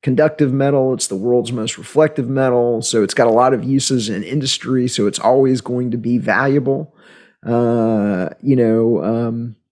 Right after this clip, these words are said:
uh, support the alternative media, uh, using bitbacker dot I O by, or Patreon.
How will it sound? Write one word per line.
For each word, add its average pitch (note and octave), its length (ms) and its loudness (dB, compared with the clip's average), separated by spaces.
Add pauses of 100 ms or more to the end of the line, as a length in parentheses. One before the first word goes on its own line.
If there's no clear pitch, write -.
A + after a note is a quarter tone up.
(800)
uh, G#2+ 460 -4
support F3 920 2
the C3 160 0
alternative E3+ 920 2
media, D3 840 -2 (480)
uh, B2+ 320 2
using D3 720 2
bitbacker C#3+ 600 0
dot C3 320 0
I C3 200 0
O C3 480 2
by, G#2+ 300 -8
or A2 280 -6
Patreon. C3 1040 0